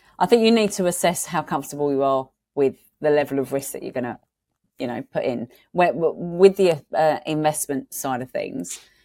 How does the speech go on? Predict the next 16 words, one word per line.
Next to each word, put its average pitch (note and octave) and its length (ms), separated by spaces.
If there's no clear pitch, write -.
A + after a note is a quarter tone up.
you A3 80
know, D#3+ 160
there F#3 160
are D#3+ 60
people D3 320
sitting C#3+ 340
out C3+ 120
there C3+ 160
that C3+ 300
have, C3+ 400
you D3 100
know, C3+ 140
invested C#3+ 500
in D#3 80
multiple E3 380
companies. B2 640